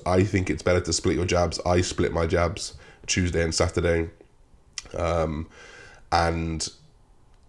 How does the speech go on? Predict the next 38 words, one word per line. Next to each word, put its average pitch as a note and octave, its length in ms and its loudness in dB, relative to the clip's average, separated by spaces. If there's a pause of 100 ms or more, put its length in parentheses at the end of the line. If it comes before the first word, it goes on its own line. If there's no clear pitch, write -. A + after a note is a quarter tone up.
(640)
y-, A1 360 -6
you A2+ 180 8
don't B2 200 12
need A#2+ 160 12
to G2+ 80 0
do A2+ 160 12
it G2+ 60 12
because G2+ 220 8
obviously G2+ 220 6
the F#2+ 80 6
half-life G2+ 500 6
of F2 80 -4
an F#2 120 4
enanthate F#2+ 380 2
is, E2+ 140 -2
like, E2+ 120 -2
a F2 60 -2
five F2+ 300 2
to F2+ 80 -2
seven F2 320 2
days. F2 420 2 (260)
So F#2 200 2
as G2 100 2
long G2 220 12
as F#2 80 6
you're F#2+ 100 8
jabbing F2 340 4
again F2 380 0
after E2+ 240 -2
five E2+ 280 2
to - 80 -8
seven D#2+ 260 -2
days, E2+ 280 0
you're D#2+ 100 0
probably F2+ 440 2
gonna F2 180 2
be E2 120 -2
fine. F2+ 540 4